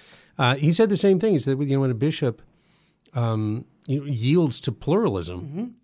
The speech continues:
Speaker 1: in some manner, that they're not, you know, they're not representing, uh, heaven. I like the, the way Thomas Aquinas puts it.
Speaker 2: Mm-hmm.
Speaker 1: Uh, and that, uh, yeah, their ordinances and so forth, you know, they, they need to be questioned. They need to be criticized as an act of charity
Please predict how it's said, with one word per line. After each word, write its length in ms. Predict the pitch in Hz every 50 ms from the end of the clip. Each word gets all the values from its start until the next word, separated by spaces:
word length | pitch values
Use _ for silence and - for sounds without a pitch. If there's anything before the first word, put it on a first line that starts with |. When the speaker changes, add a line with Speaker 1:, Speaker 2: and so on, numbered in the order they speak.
| _ _ - 131
Speaker 1:
in 80 | 117
some 300 | 104 - - 131 113 107
manner, 260 | 107 120 135 139 117 104
that 180 | 92 113 104 -
they're 100 | 127 120
not, 320 | 113 127 165 180 143 120 _ -
you 100 | 123 123
know, 60 | 117
they're 100 | 107 113 110
not 200 | 123 160 170 139
representing, 920 | 131 160 165 - 135 120 101 135 139 180 185 - 151 120 110 101 95 - _ _ _ _ _ _ _ _ _ -
uh, 240 | 139 101 95 107 135
heaven. 400 | - - - 135 147 131 107 95
I 60 | 95
like 240 | 90 98 104 98 -
the, 160 | 101 90 92
the 100 | 92 98
way 180 | 95 101 98 90
Thomas 360 | - - 113 98 92 - -
Aquinas 340 | 101 - 110 127 147 123 -
puts 260 | - 101 82 - -
it. 100 | 120 156
Speaker 2:
Mm-hmm. 220 | 143 117 127 143 131 - _ - -
Speaker 1:
Uh, 200 | 117 107 117 151
and 200 | 139 117 110 107
that, 300 | 113 113 113 104 - -
uh, 120 | 127 113 107 110
yeah, 200 | 113 110 131 139
their 160 | 104 110 113
ordinances 580 | - 123 120 143 151 143 117 - - 127 101 95
and 100 | 104 95
so 240 | - - 120 107 95
forth, 360 | - - 117 104 101 95 -
you 60 | 123
know, 100 | 107 98
they, 200 | 98 95 117 120
they 160 | 113 110 110 110
need 340 | 113 110 113 156 196 202
to 100 | - 196
be 140 | 160 127 101
questioned. 480 | - - - 95 80 - - 110 101 87
They 60 | 95
need 140 | 101 131 151
to 60 | 143
be 100 | 131 110
criticized 520 | - - 117 104 101 - - 110 113 -
as 240 | - 156 151 160 170
an 60 | 190
act 180 | 180 175 170 -
of 80 | 185 131
charity 420 | - 165 185 240 240 180 143